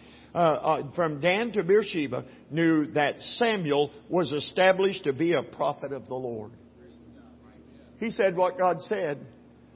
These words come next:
You, you, wouldn't you hate for people to come to your church for a while, preachers? And I'll just say Brother Andrew and Brother Franz too. Wouldn't it be terrible for you to preach five years and then people say, "Well, he's a good man, and yeah, you know, I know he tries and everything,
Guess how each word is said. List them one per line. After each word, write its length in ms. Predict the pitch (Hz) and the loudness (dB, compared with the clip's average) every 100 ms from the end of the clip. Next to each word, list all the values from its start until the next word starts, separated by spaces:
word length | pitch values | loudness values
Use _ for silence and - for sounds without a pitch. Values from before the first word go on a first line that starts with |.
| - - - - - | -20 -20 -20 -20 -12
You, 160 | 156 - | -12 -6
you, 360 | 196 151 160 | -4 -4 -6
wouldn't 220 | - 285 254 | -8 -8 -2
you 60 | |
hate 200 | 208 208 | 0 0
for 120 | 180 147 | -2 -4
people 260 | 190 185 | -4 -4
to 80 | 156 | -6
come 220 | - 180 | -4 -6
to 40 | 156 | -6
your 140 | 151 | -8
church 280 | - 165 160 | -6 -6 -6
for 100 | - | -8
a 40 | 135 | -4
while, 280 | 151 151 | 0 -2
preachers? 480 | 131 165 165 165 151 | -2 -8 -8 -8 -10
And 120 | 123 - - - - | -12 -18 -20 -20 -4
I'll 120 | 151 | -2
just 220 | 160 160 | -2 -2
say 140 | - 156 | 0 2
Brother 240 | 147 147 | 2 -2
Andrew 360 | 151 165 143 165 | -4 -8 -8 -8
and 100 | 156 | -6
Brother 300 | 139 143 135 | -4 -4 -4
Franz 340 | 160 151 147 - | -2 -2 -4 -6
too. 160 | 156 143 - - | -4 -6 -10 -8
Wouldn't 240 | 254 302 | -6 -2
it 100 | 190 | -4
be 40 | - | 0
terrible 320 | 160 175 190 | 2 2 -2
for 80 | 156 | -4
you 140 | 165 | -4
to 100 | 143 | -4
preach 280 | 120 175 170 - - | -4 -4 -4 -8 -6
five 260 | 151 147 127 | -4 -2 -4
years 320 | 139 156 151 - - - | -6 -8 -10 -16 -20 -8
and 160 | 165 160 | -4 -4
then 180 | 156 | -4
people 300 | 147 170 147 | -4 -6 -6
say, 320 | 147 - 135 123 - - | -8 -4 -4 -4 -14 -12
"Well, 160 | 277 311 | -8 -6
he's 140 | 214 | -4
a 80 | 180 | -4
good 220 | 175 151 | -2 -4
man, 380 | 139 202 175 165 | -4 -6 -6 -8
and 160 | 151 | -8
yeah, 140 | 180 269 277 285 | -8 -8 -8 -10
you 180 | 294 | -10
know, 100 | 302 | -8
I 120 | 208 240 | -8 -6
know 140 | 247 | -6
he 120 | 190 | -8
tries 460 | - - 135 156 - | -8 -6 -4 -4 -6
and 100 | 113 | -10
everything, 300 | 117 127 | -10 -10